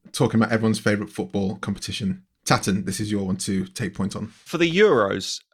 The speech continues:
Speaker 2: uh, recently,
Speaker 1: <laughs>
Speaker 2: we posted a couple of times, uh, becau-, because I was ludicrously excited that it's coming home.
Speaker 1: You're talking about the Lionesses here, right?
Speaker 2: Uh, no, I'm, I, the, the men's Euros. Before, I think we did it for the Lionesses as well.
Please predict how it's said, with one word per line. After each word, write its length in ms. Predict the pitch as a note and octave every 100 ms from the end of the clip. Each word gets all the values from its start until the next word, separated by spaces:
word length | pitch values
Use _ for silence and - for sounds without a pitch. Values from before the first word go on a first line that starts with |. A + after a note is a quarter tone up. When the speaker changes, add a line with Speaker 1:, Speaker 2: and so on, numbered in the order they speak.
| _
Speaker 2:
uh, 140 | - B2+
recently, 680 | B2 C3 B2+ C3 - G2+ G2+ F#3 F#3 -
Speaker 1:
<laughs> 260 | - A#3+
Speaker 2:
we 680 | D#3+ D#3 D3+ D3 C#3+ C#3 C3+ -
posted 480 | F3+ D#3+ D3 - B2+
a 40 | A2+
couple 360 | D#3 C3 C3+
of 100 | B2+
times, 720 | B2 C3 G#2 F#2+ F#2 F#2 - - - - _ -
uh, 120 | A#2
becau-, 400 | - C#3 D3 C#3
because 260 | D3 C#3 C3
I 140 | C#3
was 180 | C3+ A#2
ludicrously 600 | A#2+ C3 A#2 A2 A2 A2
excited 720 | G#2+ - G#2+ G2 - G2 F2
that 180 | - F#2+
it's 160 | G2+ -
coming 360 | - G#2+ G2
home. 440 | F#2+ G2 F#2+ G2+ F#2
Speaker 1:
You're 80 | B2
talking 200 | D3 C3+
about 80 | A#2
the 40 |
Lionesses 480 | B2 A#2+ A#2+ - G#2+
here, 180 | A2 G#2
right? 220 | A2+ A2+ - -
Speaker 2:
Uh, 280 | E3+ F#3+ F#3+
no, 220 | F3 A3 A3
I'm, 140 | F#3
I, 100 | F#3
the, 240 | F#3 D#3+ E3+
the 140 | E3
men's 400 | E3+ G3 G#3+ E3
Euros. 440 | E3+ B2+ G#2+ F#2 -
Before, 420 | D3 - F#3+ D#3+
I 60 | C#3
think 200 | G3 G3
we 60 |
did 160 | F#3+ F3
it 60 |
for 160 | C#3+ D#3
the 80 | C#3
Lionesses 680 | D3 C#3+ C3 C3+ C3 A2 - _ C#3+
as 160 | B2 A#2
well. 440 | C#3 C3+ A2+ A2